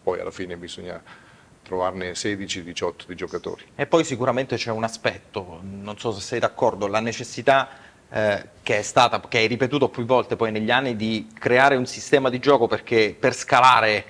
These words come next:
Speaker 2: eh, in qualche modo, no, le classifiche, per proporsi, per giocare contro squadre, eh, forti come ad esempio sarà il Montenegro, serve avere un sistema di gioco, non dico come un club, perché lì ad-, an-, sconfiniamo addirittura nel Campus Italia, però bisogna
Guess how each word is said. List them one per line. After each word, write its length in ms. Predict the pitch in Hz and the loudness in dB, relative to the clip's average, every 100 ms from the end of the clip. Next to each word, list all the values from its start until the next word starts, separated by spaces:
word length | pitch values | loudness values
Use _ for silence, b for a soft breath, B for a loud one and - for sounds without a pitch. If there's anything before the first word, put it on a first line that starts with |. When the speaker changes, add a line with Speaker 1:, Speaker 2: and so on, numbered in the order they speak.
| - | -12
Speaker 2:
eh, 240 | 107 104 101 | -6 -6 -6
in 140 | 98 107 | -8 0
qualche 300 | 123 110 123 | 0 0 -2
modo, 380 | 123 120 104 | 2 2 2
no, 340 | 110 131 123 110 | 2 4 6 4
le 100 | 104 | 2
classifiche, 640 | 107 110 - 147 113 107 | 0 -2 0 0 2 -2
per 260 | 107 101 104 B B - | 0 0 -2 B B -4
proporsi, 560 | - 117 139 139 - 117 | 0 4 6 6 4 -2
per 160 | - | 0
giocare 400 | 113 123 160 131 | 0 2 4 2
contro 320 | 120 110 113 101 95 | -2 -4 -4 -6 -12
squadre, 500 | 98 - 127 113 113 | -12 2 2 4 2
eh, 640 | 113 107 90 107 104 101 98 | 2 2 0 -2 -2 -4 -2
forti 380 | - 156 - 113 | 4 4 2 -4
come 240 | 110 110 104 | -2 -2 0
ad 160 | 110 | -2
esempio 300 | 101 113 98 | -2 -6 -6
sarà 220 | 98 107 113 | -4 0 2
il 80 | 113 | 2
Montenegro, 640 | 117 117 120 107 107 98 B B | -4 -4 -4 -2 0 -2 B B
serve 340 | - 120 113 | -2 0 2
avere 180 | 113 117 | 4 4
un 60 | 117 | 2
sistema 340 | 117 - 120 | -4 -2 0
di 100 | 120 117 | 0 4
gioco, 240 | 131 113 | 4 4
non 240 | 120 139 | 2 2
dico 260 | 139 135 131 | 2 2 0
come 220 | - 117 | 0 0
un 100 | 110 | 0
club, 360 | 107 127 123 110 | 0 2 2 2
perché 240 | 104 - | -6 -4
lì 160 | 107 117 | 0 2
ad-, 200 | 101 98 - | 0 -2 -6
an-, 220 | 104 95 | -8 -6
sconfiniamo 540 | - 135 107 117 120 | -2 -2 -2 0 0
addirittura 360 | 104 110 107 110 | 2 0 0 -2
nel 120 | 101 | 0
Campus 360 | - 127 120 - | -2 -2 -4 -4
Italia, 380 | 135 104 101 B B B _ _ _ | 2 2 2 B B B _ _ _
però 180 | - 120 | 2 2
bisogna 640 | 110 107 101 104 98 - | 0 -4 -2 -2 -4 -8